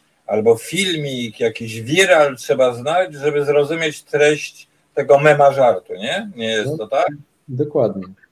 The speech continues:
Speaker 2: Dokładnie tak to funkcjonuje, no ale, e, ponieważ ja cały czas podtrzymuję tą tezę, że, e,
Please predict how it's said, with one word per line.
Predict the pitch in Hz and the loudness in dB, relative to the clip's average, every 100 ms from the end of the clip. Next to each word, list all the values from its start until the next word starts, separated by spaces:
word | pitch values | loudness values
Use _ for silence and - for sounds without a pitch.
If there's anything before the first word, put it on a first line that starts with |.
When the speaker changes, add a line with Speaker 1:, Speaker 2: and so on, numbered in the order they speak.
| _ | _
Speaker 2:
Dokładnie | 113 - 131 131 | -16 -6 -4 -4
tak | 131 131 | -6 -8
to | 131 | -10
funkcjonuje, | 127 127 127 131 123 101 92 | -8 -8 -6 -6 -4 -4 -6
no | 92 101 113 | -8 -8 -6
ale, | 123 131 131 _ _ _ _ _ _ _ 117 | -2 -4 -4 _ _ _ _ _ _ _ -8
e, | 117 120 | -4 -6
ponieważ | 131 131 143 143 | -4 -2 0 0
ja | 143 | 0
cały | 143 | 0
czas | 143 139 | -2 -4
podtrzymuję | - 143 - - 139 147 131 | -6 -8 -12 -6 -2 0 0
tą | 127 117 | -4 -4
tezę, | 123 117 113 | -2 0 -2
że, | 110 | -2
e, | 113 110 110 110 | -2 0 0 -2